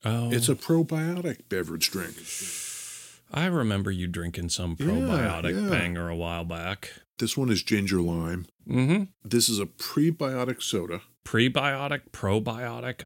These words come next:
Speaker 1: I don't know what any of that stuff means. Gut health stuff.
Speaker 2: This is Dallas, Texas.
Speaker 1: Dallas. J R Ewing. You know about that?
Speaker 2: Yep.
Speaker 1: Who shot J R?
Speaker 2: Yep.
Speaker 1: I think it was his wife.
Speaker 2: Ted Cruz.
Speaker 1: Ooh.
Speaker 2: Probably.
Speaker 1: That sounds right. The Zodiac killer.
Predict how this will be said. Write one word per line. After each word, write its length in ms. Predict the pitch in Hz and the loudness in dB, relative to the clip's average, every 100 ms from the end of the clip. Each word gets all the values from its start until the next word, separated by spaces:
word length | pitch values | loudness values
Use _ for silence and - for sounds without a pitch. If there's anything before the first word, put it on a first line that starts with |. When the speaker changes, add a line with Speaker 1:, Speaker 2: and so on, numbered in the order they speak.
| - | 4
Speaker 1:
I 100 | 135 | 6
don't 120 | 160 | 6
know 100 | 160 | 6
what 120 | 139 | 6
any 220 | 123 123 120 | 6 6 4
of 80 | |
that 180 | 110 107 | 4 2
stuff 220 | - 107 | 2 2
means. 320 | 95 95 82 - | 2 0 0 -4
Gut 340 | - 135 - | 2 2 2
health 260 | - 90 82 | -4 -4 -2
stuff. 560 | - - 78 - - - _ _ - | -2 -2 -8 -14 -18 -20 _ _ 0
Speaker 2:
This 200 | 180 143 | 2 4
is 120 | 113 | 4
Dallas, 320 | 117 101 85 | 4 4 0
Texas. 500 | - 76 - - - _ - | -4 -8 -8 -8 -10 _ 4
Speaker 1:
Dallas. 640 | 127 131 101 85 - - _ 117 | 4 6 2 0 -2 -4 _ -4
J 280 | 117 127 | 4 6
R 220 | 123 117 117 | 8 6 4
Ewing. 540 | 107 110 113 131 143 - _ | 4 6 6 4 0 -6 _
You 120 | - 110 | 0 2
know 100 | 101 | 4
about 220 | 104 107 | 2 0
that? 300 | 110 117 - - | 0 0 -2 -2
Speaker 2:
Yep. 180 | 123 - - | -2 -2 2
Speaker 1:
Who 120 | 117 | 2
shot 300 | 127 107 104 | 4 2 2
J 240 | 104 98 | 0 2
R? 300 | 92 92 98 | 2 2 2
Speaker 2:
Yep. 180 | 110 120 - _ - | 4 4 0 _ -8
Speaker 1:
I 80 | |
think 180 | 90 127 | -4 -4
it 60 | 196 | -4
was 120 | 190 | -4
his 240 | 127 92 85 | -4 -4 -4
wife. 760 | 82 82 139 226 - - - _ | -8 -4 -2 -2 -4 -10 -14 _
Speaker 2:
Ted 240 | - 85 - | -6 -6 -6
Cruz. 400 | - 90 82 - _ - | -4 -4 -4 -12 _ 0
Speaker 1:
Ooh. 360 | 107 107 87 76 - | 4 4 0 -4 -8
Speaker 2:
Probably. 480 | - 85 82 78 - _ | -4 -4 -4 -8 -12 _
Speaker 1:
That 180 | 120 143 | -10 -6
sounds 260 | - 120 98 | -4 -4 -4
right. 300 | 80 85 120 - | -6 -6 -6 -6
The 440 | 104 98 92 92 98 | -4 -2 -2 -2 -2
Zodiac 580 | 98 90 92 90 95 | 0 0 0 -2 -2
killer. 360 | - 98 104 117 | -4 -2 -2 -4